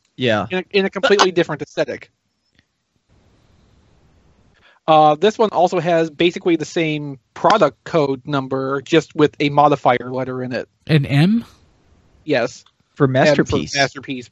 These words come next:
Speaker 2: Yeah.
Speaker 1: <laughs> Um,
Speaker 2: Dial M for Masterpiece.
Speaker 1: I, yeah, I won't be getting this. I have no
Speaker 2: Oh.
Speaker 1: need for
Speaker 3: It
Speaker 1: this.
Speaker 3: doesn't look anywhere near as good as M P ten.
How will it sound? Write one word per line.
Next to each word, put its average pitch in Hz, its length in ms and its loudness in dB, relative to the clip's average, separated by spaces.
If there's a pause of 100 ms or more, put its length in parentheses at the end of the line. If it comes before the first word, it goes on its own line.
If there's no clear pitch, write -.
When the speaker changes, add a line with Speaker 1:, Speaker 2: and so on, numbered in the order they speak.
Speaker 2:
Yeah. 156 1000 2
Speaker 1:
<laughs> 202 640 -6 (720)
Um, 117 400 4
Speaker 2:
Dial 180 220 6 (100)
M 208 160 -12
for 175 160 -12
Masterpiece. 151 800 -8 (560)
Speaker 1:
I, 127 960 0 (720)
yeah, 190 240 -2
I 170 80 2
won't 160 200 0
be 175 120 -2
getting 170 320 2
this. 101 320 0
I 98 80 4
have 120 260 2
no 120 200 0
Speaker 2:
Oh. - 20 -4
Speaker 1:
need 143 260 -4
for - 80 -2
Speaker 3:
It 285 120 4
Speaker 1:
this. 87 120 2
Speaker 3:
doesn't 294 320 4
look 247 220 2
anywhere 233 320 2
near 202 200 2
as 170 140 0
good 185 140 2
as 156 120 2
M 160 100 4
P 135 120 -2
ten. 104 420 -2